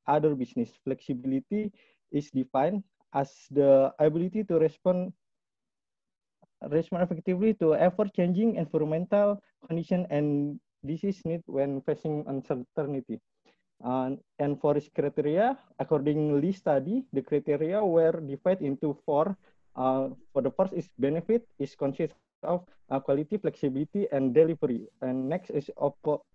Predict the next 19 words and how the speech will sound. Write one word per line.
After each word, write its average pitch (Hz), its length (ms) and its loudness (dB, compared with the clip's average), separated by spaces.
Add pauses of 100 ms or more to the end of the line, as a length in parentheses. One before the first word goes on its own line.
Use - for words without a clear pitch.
(180)
opportunity, 147 760 -4
cost, 185 260 -2
and 131 180 -4
risk. 147 240 -2 (360)
And 135 160 -4
for 143 120 2
risk 143 180 -2
criteria, 147 500 2
due 147 160 -4
to 151 140 -2
disruption 151 680 -2
such - 320 -6
as 139 200 -2 (280)
natural 143 340 0
disaster 147 500 -4
occur 196 520 -2 (460)
less 156 220 0 (360)
frequently. 202 540 0
However, 175 640 2